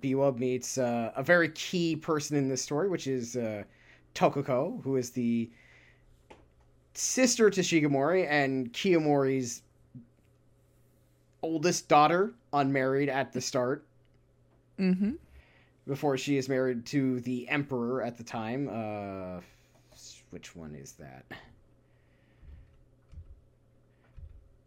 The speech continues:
Speaker 1: There's a lot of emperors of Japan, people. Like, more than you think.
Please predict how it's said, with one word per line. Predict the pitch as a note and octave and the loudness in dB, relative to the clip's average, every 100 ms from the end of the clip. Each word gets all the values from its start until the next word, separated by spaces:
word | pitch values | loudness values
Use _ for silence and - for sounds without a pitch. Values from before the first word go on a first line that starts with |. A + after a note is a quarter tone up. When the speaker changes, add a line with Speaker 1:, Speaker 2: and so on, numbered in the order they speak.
| _ - - | _ -20 -4
Speaker 1:
There's | E3 F3 | 0 4
a | |
lot | G3+ D#3 C#3+ C#3 | 4 6 6 6
of | C3 | 2
emperors | B2 A#2 B2 A#2 G#2 G#2 | -2 -6 -4 -4 -4 -6
of | G2 | -10
Japan, | G2 - G2 F#2 | -12 -10 -12 -12
people. | F2+ F#2 F2 F#2 F2 | -12 -12 -12 -10 -10
Like, | E2+ G#2 | -10 -6
more | C3+ C3 D3 | 0 2 2
than | C#3 B2+ | 2 -2
you | G#2+ F#2+ | -4 -8
think. | - - F2+ E2 - - | -14 -14 -12 -12 -16 -18